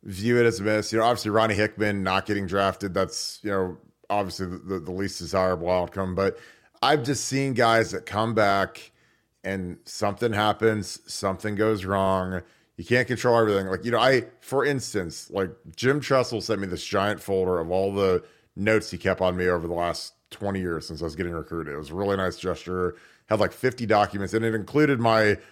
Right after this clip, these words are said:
N F L draft, uh, advisory board grade.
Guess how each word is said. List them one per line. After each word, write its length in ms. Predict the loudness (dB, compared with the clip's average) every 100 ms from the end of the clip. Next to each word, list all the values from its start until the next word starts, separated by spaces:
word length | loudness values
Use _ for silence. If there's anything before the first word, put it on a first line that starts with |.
| _ _ 0
N 140 | 2
F 100 | 4
L 120 | 2
draft, 520 | 2 4 6 4 0 -10
uh, 440 | -2 2 2 2 -2 -6 _ _ _ -2
advisory 480 | 2 4 4 4 0
board 300 | -2 -6 -6
grade. 400 | -8 -8 -12